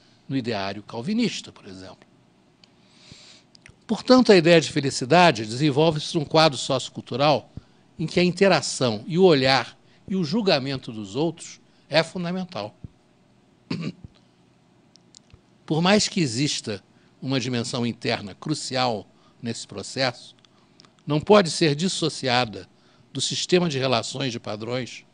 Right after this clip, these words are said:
e de valores de que os indivíduos participam. <clears throat> Até que ponto a riqueza é indício de felicidade? E como associa-se ao valor sucesso,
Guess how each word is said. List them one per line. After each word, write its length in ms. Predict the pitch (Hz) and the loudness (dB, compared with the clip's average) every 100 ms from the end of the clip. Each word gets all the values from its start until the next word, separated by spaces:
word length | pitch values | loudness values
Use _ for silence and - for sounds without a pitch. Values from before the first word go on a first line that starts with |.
| _ _ - - | _ _ -20 -10
e 80 | 135 | -4
de 140 | 127 | 0
valores 680 | 127 120 104 113 113 - - _ _ _ | 2 0 0 -4 -6 -8 -16 _ _ _
de 100 | - | -10
que 120 | - | -6
os 100 | 123 | -6
indivíduos 500 | 113 104 95 104 98 | -6 -10 -10 -12 -14
participam. 640 | - 95 - - - - - _ _ _ _ _ _ - | -14 -16 -18 -20 -20 -20 -20 _ _ _ _ _ _ -6
<clears throat> 640 | 202 - - 160 156 - - _ - - _ _ _ _ _ _ _ _ - - | -6 -8 -4 -2 -2 -6 -20 _ -20 -20 _ _ _ _ _ _ _ _ -20 -8
Até 220 | 135 143 208 | -2 2 2
que 100 | 196 | 2
ponto 340 | 185 196 175 | 4 4 4
a 40 | |
riqueza 640 | 131 123 - 160 113 101 - _ _ _ | 0 0 4 4 2 -4 -10 _ _ _
é 100 | 123 | -2
indício 460 | 131 117 156 - 127 | -2 0 -2 -4 -8
de 80 | |
felicidade? 800 | 117 117 113 117 98 87 - - - _ _ _ _ _ _ _ _ | -10 -10 -10 -10 -10 -12 -14 -20 -20 _ _ _ _ _ _ _ _
E 60 | 131 | -10
como 300 | - 190 180 | 0 2 4
associa-se 800 | - 120 - - 131 - 110 - _ _ _ | 0 -4 -4 -2 -2 -4 -14 -18 _ _ _
ao 120 | 120 | -2
valor 260 | 123 123 120 | 0 0 -2
sucesso, 800 | - 120 - 151 117 - - - | -6 -10 -2 0 0 -2 -18 -20